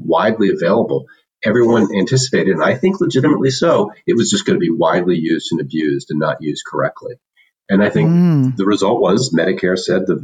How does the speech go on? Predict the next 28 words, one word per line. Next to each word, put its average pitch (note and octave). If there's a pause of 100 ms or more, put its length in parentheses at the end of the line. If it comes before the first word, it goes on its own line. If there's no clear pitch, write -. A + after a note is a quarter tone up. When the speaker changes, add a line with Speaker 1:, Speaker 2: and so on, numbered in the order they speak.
(120)
Speaker 1:
evidence F#2
doesn't -
support E2
the F2+
value C#2+
for -
this -
test. - (420)
And G2
that G#2+
still A2
stands F#2+
today -
as D#2
their D#2
decision. - (480)
What -
would -
change C4
that D2+
is D2 (380)
some A2+
evidence E3
that -
it E2
really F2
is D2+
valuable F2